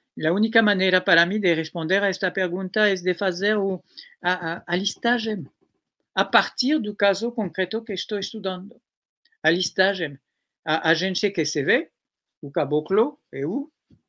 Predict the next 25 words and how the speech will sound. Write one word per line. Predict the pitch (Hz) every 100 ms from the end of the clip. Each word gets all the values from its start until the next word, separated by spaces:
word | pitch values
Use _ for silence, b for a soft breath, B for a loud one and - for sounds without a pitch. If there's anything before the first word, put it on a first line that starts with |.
| _ _ -
os | 143
passageiros | - 147 160 127 180 214 254 -
que | 160 156
compramos | 151 147 175 175 143
os | 139 147 151
D | 151
V | 147 151
Ds, | 240 -
mas | 151
também | 165 147 220
a, | 208 151 151
a | 156
gente | 139 143 135
invisível | 165 156 151 139 165 151 139 156 233 _ _ _
que | - 151
fica, | 214 202 190 202 151 _ _ _
eh, | 139
por | 135 143
trás | - 175 175
deste, | 156 147 139 131 -
destes | 131 151 -
circuitos. | 151 - 302 302 - - b b
Também, | - 123 147 208 302 - _ _ _ -
eh, | 120 120 - _ _
saber | - 120 117 165 220